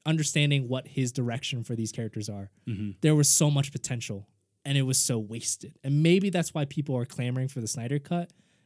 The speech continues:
Speaker 1: is of the wasted potential that they see. But ultimately, it,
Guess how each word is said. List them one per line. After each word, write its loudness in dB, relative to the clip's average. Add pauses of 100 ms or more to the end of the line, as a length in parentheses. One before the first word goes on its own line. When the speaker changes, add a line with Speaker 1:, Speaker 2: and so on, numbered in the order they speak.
Speaker 1:
is 0
of -6
the -2
wasted -2
potential -2
that -6
they -8
see. 0 (760)
But 2
ultimately, 4 (1080)
it, 4